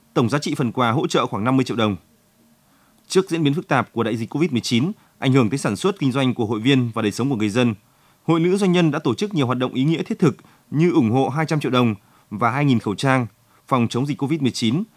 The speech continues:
thông qua Ủy ban Mặt trận Tổ quốc tỉnh. Câu lạc bộ Nữ Doanh nhân các địa phương ủng hộ gần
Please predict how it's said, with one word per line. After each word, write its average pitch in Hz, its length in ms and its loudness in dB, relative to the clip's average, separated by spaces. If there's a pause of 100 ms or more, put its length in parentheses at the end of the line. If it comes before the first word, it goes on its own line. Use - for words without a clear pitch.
(200)
thông 151 160 2
qua 135 360 2
Ủy 101 200 -4
ban 127 140 -2
Mặt 117 100 -2
trận 104 120 -6
Tổ 101 60 -8
quốc 143 160 -8
tỉnh. 101 200 2 (880)
Câu 185 120 4
lạc 156 100 2
bộ 143 160 0
Nữ 165 160 2
Doanh 180 120 0
nhân 160 140 2
các 165 80 -4
địa 135 100 0
phương 143 340 2
ủng 127 100 0
hộ 117 80 -2
gần 117 320 0